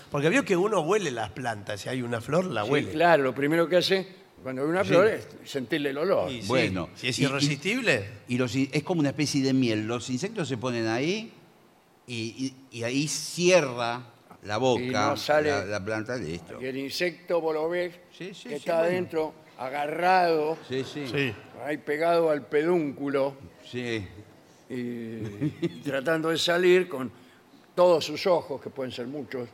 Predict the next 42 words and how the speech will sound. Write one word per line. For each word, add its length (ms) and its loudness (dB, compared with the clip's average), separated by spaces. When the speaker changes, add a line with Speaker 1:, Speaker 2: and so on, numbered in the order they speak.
Speaker 3:
Sí, 180 -8
señor. 500 0
Speaker 2:
eh, 240 -8
desesperado. 720 -2
Speaker 3:
Sí, 100 -10
señor. 460 -2
Speaker 2:
Eh, 380 -8
hay, 60 -2
hay 40 2
que 120 -2
ser 200 -4
cruel, 400 0
¿eh? 280 -4
Speaker 3:
Bueno, 480 4
<laughs> 200 2
pero, 360 2
pero 280 2
es 160 4
así, 260 2
pero 220 2
no 140 8
ataca 340 4
al 80 0
ser 200 2
humano. 360 0
Sí, 140 -6
se 120 -4
largó 220 -6
una 220 -2
lluvia, 320 -4
Speaker 1:
Sí, 140 6
Speaker 3:
¿eh? 40 6
Speaker 1:
ahí 100 6
está 200 2
como 260 2
diluviando 680 2
Speaker 3:
Sí, 80 0
Speaker 1:
afuera. 420 0
Speaker 3:
sí. 200 -4
Speaker 2:
Se, 180 0
se 180 0
largó. 560 6